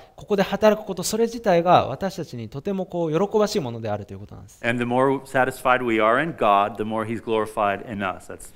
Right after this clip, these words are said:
Speaker 2: John Piper.
Speaker 1: えー、そしてもちろんジョン・パイパーさんが言ってることですけれども、もし私たちが神様に、えー、対してこうすごく喜んで、えー、働く、使える時には、もう神様の栄光がより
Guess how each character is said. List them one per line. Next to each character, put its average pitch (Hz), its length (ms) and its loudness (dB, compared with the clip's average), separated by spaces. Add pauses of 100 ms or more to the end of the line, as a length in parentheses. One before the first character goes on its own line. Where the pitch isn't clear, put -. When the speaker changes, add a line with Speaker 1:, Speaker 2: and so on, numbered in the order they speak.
(140)
Speaker 2:
John 90 180 -8
Piper. 90 280 -14 (280)
Speaker 1:
え 127 180 -2
ー、 131 40 -2
そ 147 120 -8
し - 100 -10
て 156 240 0
も 127 120 -8
ち 165 100 -8
ろ 139 80 -6
ん 117 40 -8
ジ 120 80 -6
ョ 151 60 2
ン・ 165 80 -4
パ 170 140 6
イ 147 60 4
パ 127 100 -6
ー 110 40 -6
さ 110 100 -12
ん 104 40 -12
が 107 60 -8
言 110 60 -8
っ - 20 -12
て 127 100 -10
る 120 60 -8
こ 123 100 -10
と 123 80 -10
で 113 80 -6
す - 100 -14
け 113 100 -10
れ 107 80 -8
ど 110 100 -14
も、 147 240 -8 (160)
も 165 100 -2
し 165 100 -2
私 147 300 -2
た 170 80 -10
ち 185 120 -12
が - 360 4
神 160 220 -2
様 113 260 -8
に、 107 300 -12
え 101 440 -8
ー、 - 840 -20
対 117 120 2
し - 60 -10
て 117 80 -10
こ 110 120 -10
う 107 40 -8
す - 120 -10
ご 120 80 -6
く 113 120 -10
喜 143 300 2
ん 117 80 -6
で、 165 280 -6
え 120 140 -4
ー、 110 40 -4
働 113 460 -2
く、 127 80 -12
使 - 220 -4
え 120 60 2
る 120 80 -4
時 127 200 -10
に 123 140 -8
は、 160 340 0
も 131 80 -12
う - 20 -20
神 151 200 -4
様 110 380 -8
の 135 180 -10
栄 139 140 2
光 135 180 -8
が 113 100 -6
よ 120 160 -6
り 180 300 -8